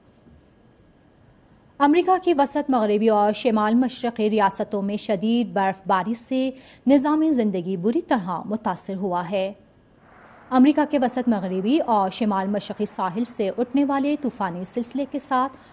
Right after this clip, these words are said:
طوفانی برف باری کا آغاز ہوا، جس سے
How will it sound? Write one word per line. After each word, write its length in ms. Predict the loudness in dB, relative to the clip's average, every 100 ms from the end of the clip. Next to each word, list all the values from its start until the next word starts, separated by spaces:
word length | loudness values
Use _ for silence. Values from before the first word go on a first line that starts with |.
| -6
طوفانی 400 | -4 -2 -4 -2
برف 300 | -2 -2 -4
باری 260 | -6 -4 -6
کا 120 | -4 -4
آغاز 440 | -2 -2 -2 -4 -2
ہوا، 240 | -2 -4 -6 -18 -8
جس 180 | -2 0
سے 180 | 2